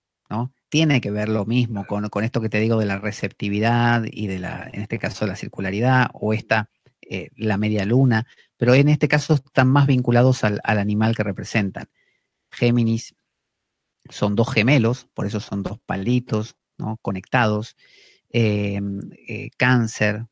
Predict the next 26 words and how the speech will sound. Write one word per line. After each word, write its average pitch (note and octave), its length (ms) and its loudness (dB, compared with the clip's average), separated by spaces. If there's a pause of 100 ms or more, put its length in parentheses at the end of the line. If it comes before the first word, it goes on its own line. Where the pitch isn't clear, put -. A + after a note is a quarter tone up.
ya - 160 -8
dijimos A2 320 -2
que - 100 -10
son, G#2+ 440 -4 (480)
hay A#2 160 -2
teorías, G#2 500 -2
pero G#2 160 -2
bueno, G#2 320 -2
una A#2 300 0
dice A2+ 260 0
que - 60 -10
son G#2+ 240 -4
pechos G#2+ 340 -4
femeninos. A2+ 800 0 (520)
Em, G#2 840 -2
Leo, B2 680 4 (880)
¿no? B2 240 -2
Es - 140 -6
como G2+ 300 -4
un A2+ 200 -2
león A2 240 2
con G#2+ 160 -2
su G#2+ 140 -6
melena. A#2+ 580 0 (640)
Eh, G#2+ 520 2 (120)
Virgo A#2+ 720 4